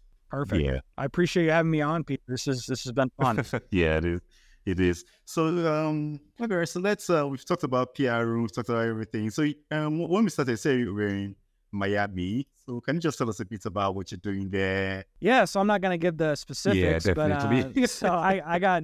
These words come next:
Speaker 1: yeah, yeah. Yeah, so there's a couple cool networking events down here in Miami, downtown Miami, beautiful spot. Um, I mean, kinda why I'm here to begin with. I'm the type of guy and the type of entrepreneur who's kind of a risk taker, right? Where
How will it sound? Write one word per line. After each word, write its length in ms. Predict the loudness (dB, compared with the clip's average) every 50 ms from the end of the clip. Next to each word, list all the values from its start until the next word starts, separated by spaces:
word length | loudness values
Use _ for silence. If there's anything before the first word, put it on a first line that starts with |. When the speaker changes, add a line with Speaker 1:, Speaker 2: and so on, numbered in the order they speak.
| -2
Speaker 1:
yeah, 160 | -2 -2 0 0
yeah. 320 | 2 0 0 0 -2 -4 -8 _ -20 -20 _ _ _ _ _ _ _
Yeah, 220 | 2 4 4 4 4
so 180 | 2 2 2
there's 200 | 4 4 2 2
a 60 | 0
couple 300 | 0 0 0 2 0 0
cool 220 | 0 0 0 0 2
networking 480 | 2 2 2 2 0 0 0 -2 -2
events 480 | 0 0 0 0 0 -2 -2 -6 -8 -10
down 320 | -6 -4 -2 -2 -2 -2
here 160 | -2 -2 -2 0
in 80 | 0
Miami, 420 | 0 0 0 0 0 2 2 0 0
downtown 440 | 0 0 0 -2 -2 -2 -2 -2
Miami, 360 | -2 -2 -2 -2 -2 -2 -2 -2
beautiful 460 | -2 0 0 2 2 0 -2 -4 -8
spot. 500 | -8 -4 -2 0 0 2 2 0 -2 -4 _ _ _ _ _ _
Um, 440 | -4 -2 -2 0 -2 -2 -4 -6 -8 -8 -4
I 60 | -2
mean, 160 | 0 0 0
kinda 380 | 0 0 0 2 4 4 2 2
why 240 | 2 2 2 2
I'm 160 | 2 2 0 0
here 220 | 0 0 0 -2
to 60 | -2
begin 320 | -4 -4 -2 0 0 0 0
with. 200 | 0 -2 -4 -4
I'm 180 | -2 0 2
the 80 | 2 2
type 260 | 2 2 2 2 2
of 80 | 0 0
guy 220 | 2 2 2 2
and 100 | 2 0
the 60 | -2
type 240 | -2 -2 -2 -2 -2
of 100 | -2 -2
entrepreneur 720 | -2 -2 -2 -2 -4 -6 -6 -4 -2 0 0 0 0 -2
who's 460 | -2 -4 -4 -4 -4 -4 -6 -10 -8 -2
kind 140 | 0 0
of 60 | 2 2
a 40 |
risk 320 | 2 2 0 0 -2 -4 -4
taker, 300 | -4 -4 -2 -2 -2 -2
right? 280 | 0 0 2 0 0
Where 300 | 0 -2 -2 -2 -2 -2